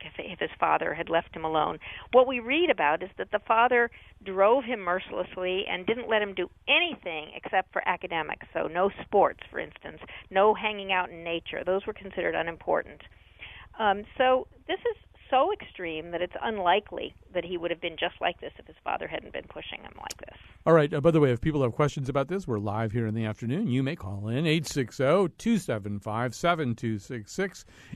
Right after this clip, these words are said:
Speaker 2: eight six oh, two seven five, seven two six six, and you may tweet us, although I don't know if we're in a position to tweet back at you,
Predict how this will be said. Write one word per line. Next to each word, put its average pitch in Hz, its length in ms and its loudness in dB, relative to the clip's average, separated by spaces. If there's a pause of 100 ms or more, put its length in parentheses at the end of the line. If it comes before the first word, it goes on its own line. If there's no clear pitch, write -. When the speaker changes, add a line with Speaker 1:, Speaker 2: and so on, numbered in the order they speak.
Speaker 2:
eight 220 240 2
six 139 360 -4
oh, 110 420 -2
two 208 220 2
seven 110 420 -4
five, 107 420 -8 (220)
seven 127 500 2
two 113 260 -2
six 120 300 -6
six, 208 200 -6
and 175 100 -2
you 175 80 -2
may 180 140 -2
tweet 220 240 -8
us, 104 200 -8
although 135 260 -6
I 202 60 -4
don't 233 140 -6
know 214 80 -2
if 175 100 -4
we're 175 120 -2
in 151 80 0
a 127 40 0
position 131 380 -4
to 107 60 -4
tweet 120 200 -8
back 113 240 -4
at 95 200 -10
you, 104 120 -4